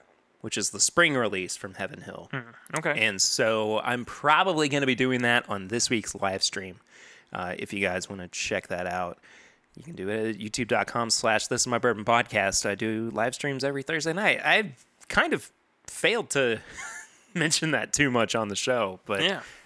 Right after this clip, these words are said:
Speaker 1: uh, eight thirty P M American Eastern Standard Time.
Speaker 2: Mm-hmm.
Speaker 1: Or daylight? I don't know what we're in. Doesn't matter. Um, also wanted to follow up from last week. Uh, Bill,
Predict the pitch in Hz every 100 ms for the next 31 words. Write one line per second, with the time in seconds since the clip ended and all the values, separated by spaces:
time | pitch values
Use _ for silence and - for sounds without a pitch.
0 | - 98 95 - 127 - 139 135 131 123
1 | - 135 139 143 143 147 151 _ - 120
2 | 120 131 151 139 135 135 - 131 - 143
3 | 143 131 165 214 101 92 90 - _ _
4 | _ - 135 131 - _ _ - - 135
5 | 131 117 151 175 - - 113 98 85 85
6 | - - - - _ _ - 220 160 123
7 | 107 92 - - - - 139 151 147 120
8 | _ _ _ _ - 160 226 214 202 151
9 | 170 156 127 123 117 - _ _ _ _
10 | _ _ _ _ _ - - - 147 120
11 | 123 - 127 120 101 - - - - -
12 | 110 107 107 123 120 165 165 139 151 170